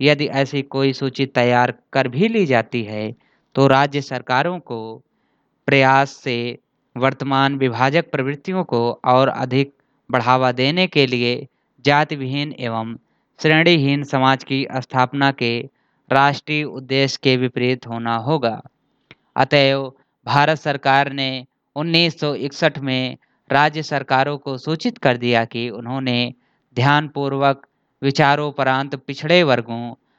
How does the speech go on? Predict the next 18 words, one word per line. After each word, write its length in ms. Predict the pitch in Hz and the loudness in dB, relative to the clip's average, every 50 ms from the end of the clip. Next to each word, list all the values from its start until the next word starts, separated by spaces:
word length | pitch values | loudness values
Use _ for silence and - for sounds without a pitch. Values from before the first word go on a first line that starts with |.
| _ _ - | _ _ -2
अनुसूचित 600 | - 139 156 143 - 156 151 143 - 160 143 120 | 0 0 0 -2 -4 -6 -6 -4 -2 -4 -2 2
जातियों 540 | 135 131 135 135 - 147 156 156 151 143 139 | 2 2 2 0 -2 -8 -10 -8 -8 -6 -6
एवं 440 | 135 135 135 131 131 135 131 127 | -6 -6 -6 -6 -4 -4 -4 0
जनजातियों 640 | 123 139 151 156 147 139 131 131 127 - 139 135 135 | 2 2 2 2 4 4 4 4 2 0 -6 -6 -6
के 180 | 127 - 131 131 | -4 -4 -4 -2
अतिरिक्त 680 | - - 123 - 127 131 131 127 127 - 127 127 120 - _ _ _ _ _ _ _ _ _ _ _ _ _ _ _ _ _ | -2 -4 -6 -4 -2 0 0 0 -2 -4 -6 -6 -6 -8 _ _ _ _ _ _ _ _ _ _ _ _ _ _ _ _ _
कोई 260 | - 139 147 151 156 151 | 0 2 4 4 4 4
अखिल 400 | - - 139 - - 190 196 180 | 2 0 -2 0 0 -2 -4 -2
भारतीय 560 | 147 131 135 135 135 135 - 143 139 143 139 | -2 0 0 0 0 0 -2 -4 -4 -4 -4
सूची 360 | 143 - 135 127 - - 135 | -4 -6 -10 -6 -2 -2 -2
तैयार 480 | 139 - 127 123 123 123 123 123 123 123 | 0 2 2 2 4 4 4 2 0 0
न 160 | 131 156 175 180 | 0 0 0 0
करने 400 | - 143 127 120 123 123 120 120 | 0 -2 -4 -4 -6 -10 -10 -8
का 320 | 123 120 120 117 117 117 - _ _ _ _ _ _ - | -4 -2 -2 -2 -2 -4 -8 _ _ _ _ _ _ -4
निर्णय 320 | 131 131 143 143 147 147 147 | 0 2 4 4 4 4 2
लिया 380 | 147 143 135 139 135 135 - - | 2 2 2 4 4 2 2 0
एवं 440 | - 127 117 117 113 110 113 117 117 _ _ _ _ _ _ _ _ - | -6 -8 -6 -6 -6 -8 -10 -14 -18 _ _ _ _ _ _ _ _ -2
जबकि 640 | 127 147 165 160 156 - - 127 120 123 120 123 | 0 0 0 0 -2 -8 -8 -6 -6 -6 -8 -12